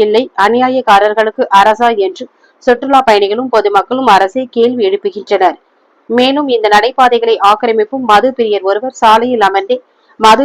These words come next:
பாட்டிலை திறந்து நடைபாதையை ஆக்கிரமித்து குடித்தவாறு கைகளில் இரண்டு கத்திகளை வைத்து போவோர் வருவோரை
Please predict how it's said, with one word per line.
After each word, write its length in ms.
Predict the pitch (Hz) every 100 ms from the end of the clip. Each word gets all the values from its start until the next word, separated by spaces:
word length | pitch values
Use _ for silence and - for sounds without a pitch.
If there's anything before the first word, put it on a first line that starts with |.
| 247
பாட்டிலை 340 | 226 240 247 233
திறந்து 280 | 208 208 254 226
நடைபாதையை 520 | - 247 247 240 226 190
ஆக்கிரமித்து 460 | 190 208 196 269 254
குடித்தவாறு 580 | 220 247 254 208 190 240 247
கைகளில் 380 | 202 190 196 254 _ _ _ -
இரண்டு 280 | 233 269 285
கத்திகளை 380 | 247 240 262 247
வைத்து 280 | 220 220 269 254
போவோர் 360 | 233 254 269 240
வருவோரை 360 | 214 220 226